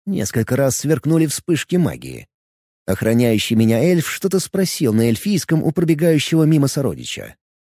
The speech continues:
Тот что-то ответил, что вызвало удивление у остальных, и двое из охраны сорвались с места и поспешили туда, где что-то происходило. Меня ситуация напрягала только неопределённостью. Так-то любой движ был мне скорее на пользу.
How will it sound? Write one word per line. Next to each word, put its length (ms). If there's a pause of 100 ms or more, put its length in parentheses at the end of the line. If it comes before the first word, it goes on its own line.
Тот 240
что-то 320
ответил, 600
что 280
вызвало 380
удивление 640
у 100
остальных, 640 (180)
и 120
двое 380
из 100
охраны 500
сорвались 540
с 100
места 400
и 200
поспешили 520
туда, 460
где 220
что-то 340
происходило. 720 (640)
Меня 400
ситуация 600
напрягала 520
только 400
неопределённостью. 1040 (300)
Так-то 380
любой 320
движ 380
был 180
мне 320
скорее 400
на 100
пользу. 520